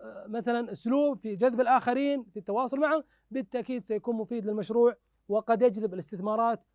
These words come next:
قد يجذب الدعم لكي ينطلق هذا المشروع، وخصوصًا كما ذكرنا المشروع وريادة الأعمال الصغير.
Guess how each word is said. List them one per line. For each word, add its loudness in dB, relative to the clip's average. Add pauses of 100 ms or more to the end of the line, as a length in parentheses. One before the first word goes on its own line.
(140)
قد -10
يجذب -2
الدعم 0 (200)
لكي -4
ينطلق -2
هذا 0
المشروع، -2
وخصوصًا -4
كما -2
ذكرنا -4 (320)
المشروع -2 (100)
وريادة -2
الأعمال -6
الصغير. -16